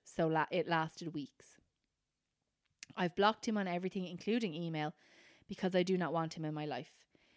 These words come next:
We said everything needed to s-, sorry, we said everything we needed to say to each other, so the book is closed. But why am I constantly being reminded of him on a day-to-day basis?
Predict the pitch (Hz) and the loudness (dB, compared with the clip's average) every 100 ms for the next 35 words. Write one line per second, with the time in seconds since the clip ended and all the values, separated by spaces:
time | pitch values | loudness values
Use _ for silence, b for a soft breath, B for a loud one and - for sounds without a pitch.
0 | b 202 180 196 214 196 185 - 175 175 | b -4 2 4 6 6 2 -2 0 0
1 | 170 170 - - - - _ _ _ _ | -2 -6 -6 -8 -10 -18 _ _ _ _
2 | - - 165 151 - 180 - 190 196 190 | -14 -4 -2 -2 -2 0 6 6 6 2
3 | - 180 185 180 170 170 170 170 160 180 | 2 2 2 0 0 0 0 0 -4 -6
4 | - 170 165 160 156 151 147 160 - 170 | -2 0 0 -4 -4 -2 -4 -4 -4 -4
5 | 175 165 170 - 156 139 135 - - _ | -2 -2 -4 -8 -6 -6 -8 -14 -18 _
6 | b b b b b _ 190 196 180 180 | b b b b b _ 2 4 4 6
7 | 185 165 170 165 - 170 - 156 165 160 | 6 2 -2 -4 -4 -4 -4 -6 -4 -4
8 | 165 165 160 160 165 156 160 139 160 156 | -4 -4 -4 -4 -4 -6 -6 -6 -6 -4
9 | 151 156 165 151 151 147 - | -6 -6 -6 -4 -4 -6 -10